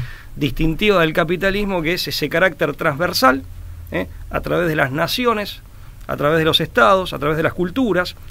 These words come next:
las ecúmenes, y el carácter del nomadismo, que en esta última etapa es cuando, gracias a los medios tecnológicos, la infraestructura tecnológica, logra su, eh, despliegue concreto, pero hay una vocación de nomadismo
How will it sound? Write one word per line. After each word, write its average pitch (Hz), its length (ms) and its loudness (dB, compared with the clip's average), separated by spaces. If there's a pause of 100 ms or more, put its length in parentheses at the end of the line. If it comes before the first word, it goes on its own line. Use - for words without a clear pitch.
las 117 180 -4
ecúmenes, 190 580 -2 (580)
y 202 120 4
el 214 80 8
carácter 240 420 8
del 240 120 4
nomadismo, 247 640 6
que 196 120 6
en 220 80 6
esta 220 280 8
última 233 360 4
etapa 240 320 4
es - 60 0
cuando, 196 380 2
gracias 180 400 2
a 139 60 2
los 143 120 0
medios 214 320 0
tecnológicos, 202 800 0
la 143 100 -4
infraestructura 143 600 -2
tecnológica, 208 680 2 (440)
logra 202 420 6
su, 196 460 0 (160)
eh, 151 40 -6
despliegue 196 540 4
concreto, 156 520 6
pero 151 120 4
hay 220 80 6
una 214 120 6
vocación 175 840 4 (360)
de 143 360 4 (260)
nomadismo 165 760 4